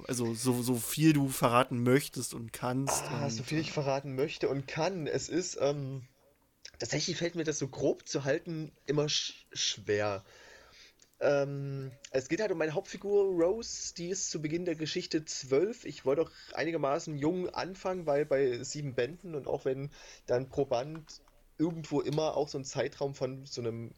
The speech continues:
Speaker 2: halben bis einem Jahr ab-, äh, gehandelt wird, dass sie natürlich dann auch älter wird. Und, ähm,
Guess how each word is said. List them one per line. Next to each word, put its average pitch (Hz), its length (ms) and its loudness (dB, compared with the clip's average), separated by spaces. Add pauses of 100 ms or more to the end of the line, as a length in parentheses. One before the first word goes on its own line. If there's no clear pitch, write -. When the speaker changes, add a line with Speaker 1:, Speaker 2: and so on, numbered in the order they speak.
Speaker 2:
halben 170 380 -2
bis 160 160 -8
einem 143 260 -4
Jahr 170 420 0
ab-, - 280 -8
äh, 139 400 4
gehandelt 147 460 -2
wird, 156 180 0
dass 151 100 -4
sie 139 80 -8
natürlich 139 260 -4
dann 139 120 2
auch - 120 -2
älter 143 360 0
wird. 135 200 2 (500)
Und, 139 540 0
ähm, 131 520 0